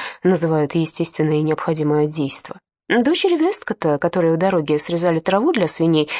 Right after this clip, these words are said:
при виде меня сделали реверанс, что было очень мило с их стороны. М, но, признаюсь, моё внимание было обращено к сцене у них за спиной. Я понимаю, что вела себя неподобающе, мне следовало бы отвести взгляд, хотя подобные картины —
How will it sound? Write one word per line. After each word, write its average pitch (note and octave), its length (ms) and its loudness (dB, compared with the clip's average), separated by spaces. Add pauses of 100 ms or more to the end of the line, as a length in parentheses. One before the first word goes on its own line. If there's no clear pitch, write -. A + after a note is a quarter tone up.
(160)
при G#3+ 160 2
виде G#3 200 0
меня C#4 300 2
сделали C#4+ 340 0
реверанс, A#3+ 500 0
что - 220 -2
было D#3 160 2
очень E3+ 240 0
мило D3+ 280 2
с - 140 -6
их D#3 80 -4
стороны. D#3+ 440 2 (280)
М, G3 300 2
но, G3 80 2
признаюсь, G#3+ 480 0
моё B3+ 160 4
внимание G#3 480 2
было B3 180 2
обращено G#3+ 500 0
к - 100 -8
сцене C4 440 0 (300)
у B3+ 100 6
них A#3+ 260 2
за A3+ 160 -4
спиной. G3 460 -2 (460)
Я D#3+ 180 -8
понимаю, G3+ 400 -2
что - 180 -8
вела D3 200 -2
себя D#3+ 200 -2
неподобающе, E3+ 800 0 (300)
мне F3 240 4
следовало D3+ 440 0
бы D#3 140 2
отвести F3+ 380 -2
взгляд, C#3+ 340 -4
хотя C#3+ 340 -4
подобные D3 440 0
картины — D3+ 440 0